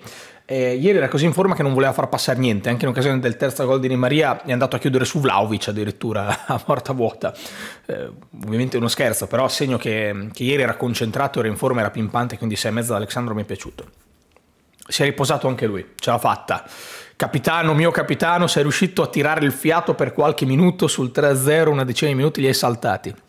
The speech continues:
Ce l'ha fatta. Giocatore troppo importante in questo momento per la Juventus, Danilo. Troppo importante. Sei e mezzo anche ieri, prestazione solida, rocciosa, determinante.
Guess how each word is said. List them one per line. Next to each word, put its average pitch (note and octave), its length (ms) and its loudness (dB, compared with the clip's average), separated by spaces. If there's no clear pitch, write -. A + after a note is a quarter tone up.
Ce - 120 0
l'ha C3+ 100 2
fatta. G2+ 440 -2
Giocatore A2+ 1080 0
troppo B2 240 0
importante G#2+ 480 -2
in G#2 80 -4
questo G2+ 200 -6
momento G2+ 240 -6
per G2+ 140 -4
la G2 100 -2
Juventus, F#2 380 -6
Danilo. G2 300 -8
Troppo - 260 -4
importante. G2+ 640 -8
Sei A#2 200 -2
e - 20 2
mezzo A#2+ 260 2
anche A2+ 180 0
ieri, A#2+ 200 2
prestazione A2 480 -2
solida, A2+ 720 0
rocciosa, A#2+ 840 0
determinante. B2 880 0